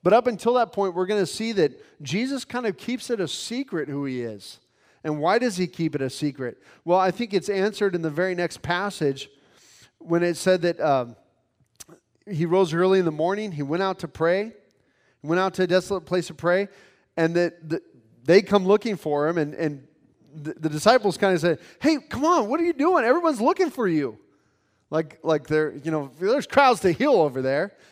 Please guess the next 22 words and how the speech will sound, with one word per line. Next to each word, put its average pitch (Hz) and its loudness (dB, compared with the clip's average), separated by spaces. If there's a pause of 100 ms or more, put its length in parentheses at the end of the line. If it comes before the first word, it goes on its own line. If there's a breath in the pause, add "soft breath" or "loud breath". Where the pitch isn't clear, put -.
And 185 -2
Jesus 214 -4
says, 208 2 (880 soft breath)
"Let's 202 4
go 254 2
to 208 0
the 180 0
next 170 -4
town, 113 -12 (1120)
that 160 2
I 170 4
may 170 2
preach 190 -8
there 170 -2
also, 165 -4
for 135 -10
that 135 -6
is 196 -8
why 170 -4
I 151 -10
came 135 -12
out." 117 -16